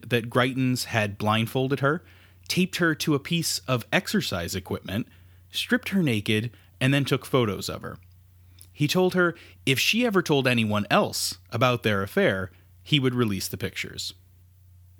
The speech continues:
In Missouri, taking a photo without someone's consent is a misdemeanor, with a maximum punishment of a year in prison.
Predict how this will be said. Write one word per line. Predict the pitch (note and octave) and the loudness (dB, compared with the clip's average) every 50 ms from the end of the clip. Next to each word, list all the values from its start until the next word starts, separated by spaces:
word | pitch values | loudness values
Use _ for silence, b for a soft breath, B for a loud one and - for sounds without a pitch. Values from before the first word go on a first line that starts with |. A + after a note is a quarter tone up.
| - - | -4 0
In | D3+ D3 | 2 2
Missouri, | D3+ C#3 C#3 F3 F#3 F#3 F3+ F3+ F3 - - - - | 2 4 4 2 2 2 2 0 -2 -6 -10 -12 -4
taking | - G3 G#3 G3+ - G#3 F#3 | 0 2 2 4 4 2 2
a | D3+ | 2
photo | - - C#3 C3+ C3+ C3 C3 B2+ | 2 2 2 2 4 4 2 2
without | B2 A2+ A2 A2+ A2+ A2+ A#2 - | 2 0 0 0 2 0 0 0
someone's | - - A2+ A2 G#2+ G#2 G2 - | 0 0 0 0 0 0 -2 -4
consent | - - G2 F#2 - - G#2 G2+ G2+ G2 - | -6 -6 -6 -4 -2 -2 -2 -2 -2 -4 -4
is | - A2 G2+ | -6 -6 -4
a | G2+ | -2
misdemeanor, | G2+ G2+ F#2+ - - F#2+ F#2+ F#2+ - F2+ E2+ - - _ _ _ - - - | -2 -2 -4 -4 -6 -8 -10 -10 -10 -12 -14 -16 -18 _ _ _ -20 -10 -4
with | G#2+ A2+ A#2 | -2 0 2
a | |
maximum | B2 C#3 C#3+ C#3 - - D3 C#3+ C#3 C3+ C3 | 4 4 2 2 0 -2 -2 0 0 0 2
punishment | A#2 B2 A#2 A#2 A2 - - A2+ A2 G#2+ G#2 | 2 0 0 0 0 -2 -2 -2 -2 -2 -2
of | - G#2+ | -2 -2
a | G#2+ | -2
year | G2+ G2+ G2 F#2+ F#2 | 0 0 0 -2 -2
in | F2+ F2 E2+ | -4 -6 -6
prison. | - - F#2+ - - - - - | -8 -10 -12 -10 -12 -12 -14 -14